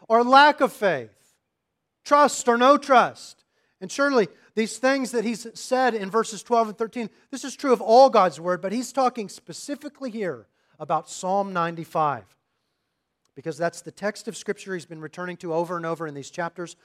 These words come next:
Psalm ninety-five exhorts the reader not to be hardened in unbelief. Psalm ninety-five notes that the wilderness generation, they always went astray in their hearts. It uses that word hard over and over. And so here in these last couple of verses,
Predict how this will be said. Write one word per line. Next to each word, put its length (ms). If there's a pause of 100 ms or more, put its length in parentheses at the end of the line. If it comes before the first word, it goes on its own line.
(160)
Psalm 320
ninety-five 540
exhorts 400
the 100
reader 240
not 380
to 240
be 180
hardened 560 (260)
in 140
unbelief. 1000 (1200)
Psalm 280
ninety-five 520
notes 260
that 100
the 80
wilderness 480
generation, 600
they 120
always 440
went 180
astray 360
in 160
their 160
hearts. 680 (240)
It 120
uses 260
that 160
word 200 (180)
hard 440
over 360
and 100
over. 380
And 160
so 180
here 480
in 220
these 240
last 320
couple 240
of 80
verses, 340